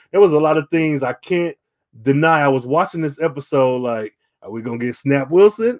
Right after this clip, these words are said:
Are we gonna get a little bit of, you know, Preacher's Kid? Are we gonna get a little bit of aerobatics and whatnot? But it didn't disappoint. The opening was really good. Now, for me, this episode is titled New World Order.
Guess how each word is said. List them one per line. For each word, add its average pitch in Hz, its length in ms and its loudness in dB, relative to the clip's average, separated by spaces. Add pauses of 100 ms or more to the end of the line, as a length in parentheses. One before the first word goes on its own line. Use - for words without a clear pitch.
(120)
Are - 120 -10
we 127 160 0
gonna 127 240 -2
get 131 260 0
a 131 80 0
little 131 280 0
bit 127 220 0
of, 120 300 2
you 131 80 -6
know, 110 400 -2
Preacher's 165 400 -6
Kid? 202 460 -2
Are - 100 -20
we 135 100 0
gonna 135 160 -2
get 131 160 -2
a 135 60 -4
little 131 220 0
bit 123 180 0
of 120 220 2 (400)
aerobatics 165 840 0
and 170 140 0
whatnot? 170 420 0 (420)
But 143 280 4 (680)
it 139 120 0
didn't 147 220 2
disappoint. 131 500 -2 (100)
The - 180 -12
opening 147 360 0
was 120 180 -2
really 117 200 -4
good. 101 360 -4 (300)
Now, 139 160 2
for 139 180 -2
me, 151 460 2 (180)
this 156 240 -4
episode 156 420 0
is 139 100 -2
titled 127 340 -2
New 123 180 -2
World 120 440 0
Order. 135 500 -2